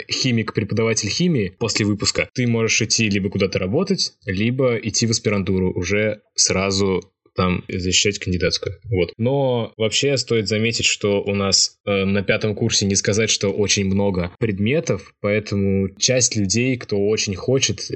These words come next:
я не вижу в этом особого смысла, но, э, кто хочет, например, в аспирантуру уехать из России, э, либо просто хочет побыстрее закончить, то у нас есть такая практика, что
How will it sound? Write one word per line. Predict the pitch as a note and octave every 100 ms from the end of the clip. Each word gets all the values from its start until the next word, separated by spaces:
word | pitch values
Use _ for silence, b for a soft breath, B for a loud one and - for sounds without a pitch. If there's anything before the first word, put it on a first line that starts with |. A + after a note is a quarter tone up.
| -
я | G2+ G2 A2 G2 F2 -
не | - A2
вижу | C3 E3 D#3+
в |
этом | C#3+ C3+
особого | A#2+ B2 A#2
смысла, | - A#2+ -
но, | G2 A2 A#2 G#2+ F#2+
э, | - - - - -
кто | - - A2
хочет, | A#2 G#2 G2+
например, | G2 F2+ F#2+ G2+ G2+ G2 F#2 F#2 F#2
в | F#2
аспирантуру | - G2+ F#2+ A2 G2+ F#2 F#2 F2+ A2 -
уехать | G#2 A#2 D#3 - A2+ G#2+ - -
из | A#2 - - - G2+
России, | G#2 - A#2+ A#2+ A2+ G#2+ G#2 G2 - _
э, | F#2+ F2+ F2+ F2 F2+
либо | F2+ G2+
просто | G2 A2+ C#3 -
хочет | A2+ A#2+ A2 A2+
побыстрее | G2+ G2+ - G#2
закончить, | F#2+ G2 C3+ C#3+ G#2
то | - A2
у | G2+
нас | G2+ - - _
есть | F#2+ F#2+ -
такая | F#2+ F#2
практика, | F#2+ G#2+ - -
что | - G2+ G2